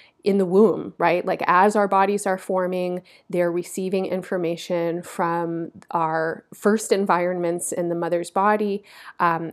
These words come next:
after that, in our early environments, wherever we happen to be, little babies' nervous systems are developing so rapidly. And your nervous system developments continue, uh, to, to,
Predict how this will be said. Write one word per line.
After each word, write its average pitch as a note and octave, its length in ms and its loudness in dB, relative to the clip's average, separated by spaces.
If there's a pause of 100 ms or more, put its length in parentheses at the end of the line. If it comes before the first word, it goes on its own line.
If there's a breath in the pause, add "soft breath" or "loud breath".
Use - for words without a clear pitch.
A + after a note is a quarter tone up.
after F#3 360 2
that, E3+ 280 2
in F3+ 100 -4
our E3 200 -4
early G3+ 300 2
environments, F3+ 920 -2
wherever F3 440 -2
we F#3+ 140 -2
happen F3 360 -4
to - 120 -8
be, E3 380 -6 (720 loud breath)
little G3+ 340 4
babies' F#3+ 460 0
nervous F3+ 340 -2
systems E3+ 560 -4 (100)
are E3+ 500 0 (220)
developing F3 920 -2
so E3+ 760 0 (300)
rapidly. - 800 -8 (640 loud breath)
And F#3+ 420 0
your G#3+ 180 4
nervous C4 300 6
system A#3 300 0
developments F#3 560 -2
continue, F#3+ 1040 0 (160)
uh, E3 420 0 (100)
to, - 220 -14
to, F#3 680 0